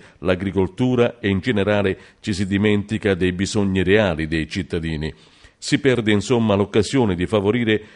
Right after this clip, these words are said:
le condizioni per creare sviluppo economico e quindi lavoro." Durante la pausa della commissione, il Movimento Cinque Stelle ha lanciato una proposta.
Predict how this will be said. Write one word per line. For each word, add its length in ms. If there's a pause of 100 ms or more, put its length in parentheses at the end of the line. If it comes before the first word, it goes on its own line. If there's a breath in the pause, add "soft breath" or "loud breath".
le 160
condizioni 640
per 720
creare 480
sviluppo 520
economico 600
e 140
quindi 320
lavoro." 560 (360 soft breath)
Durante 480
la 120
pausa 400
della 240
commissione, 640 (300 loud breath)
il 120
Movimento 520
Cinque 260
Stelle 380
ha 40
lanciato 540
una 160
proposta. 640